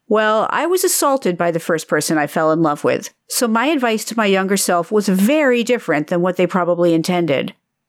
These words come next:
I don't think my experience was that uncommon, so maybe they should have predicted it could go that way, and being confronted with that memory that early in the game honestly felt a bit cruel. Playing Wait For Me was not always easy.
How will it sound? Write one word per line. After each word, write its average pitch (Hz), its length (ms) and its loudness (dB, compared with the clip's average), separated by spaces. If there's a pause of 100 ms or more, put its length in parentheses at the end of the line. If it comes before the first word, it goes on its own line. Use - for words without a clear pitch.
(120)
I 226 100 -2
don't 277 280 -2
think 285 200 0
my 254 140 0
experience 226 560 -2
was 202 100 0
that 196 160 0
uncommon, 180 640 -2
so 226 200 -2
maybe 254 280 2
they 254 160 0
should 247 360 0
have 233 200 -2
predicted 208 420 0
it 165 80 0
could 175 140 -2
go 196 200 0
that 160 220 -2
way, 113 320 -2 (160)
and 214 180 0
being 294 220 2
confronted 233 500 -2
with 214 160 -2
that 208 180 -4
memory 185 380 0
that 185 340 -2
early 202 360 2
in 180 80 2
the 180 80 0
game 170 380 0 (100)
honestly 330 420 0
felt 285 300 -2
a 247 60 2
bit 247 180 -2
cruel. 233 560 -2 (420)
Playing 311 380 0
Wait 262 200 2
For 247 120 -2
Me 240 160 2
was 196 240 0
not 190 260 0
always 185 380 2
easy. 170 480 0